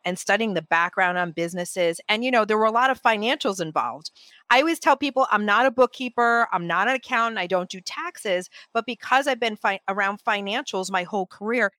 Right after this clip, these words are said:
it's very easy for me to go ahead and look at other people's businesses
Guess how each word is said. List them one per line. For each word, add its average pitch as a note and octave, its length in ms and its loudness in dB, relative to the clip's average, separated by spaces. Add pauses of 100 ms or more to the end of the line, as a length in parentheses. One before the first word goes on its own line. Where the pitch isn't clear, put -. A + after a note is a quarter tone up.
(120)
it's F3 180 -14
very G#3+ 380 -2
easy G#3+ 320 -8
for F#3+ 160 -8
me E3+ 200 -8
to - 120 -8
go F3+ 200 0
ahead F3+ 260 -4
and F3 120 -8
look F3+ 200 -8
at A3 120 -10
other F3+ 200 -2
people's F3+ 380 -6
businesses A3+ 540 -6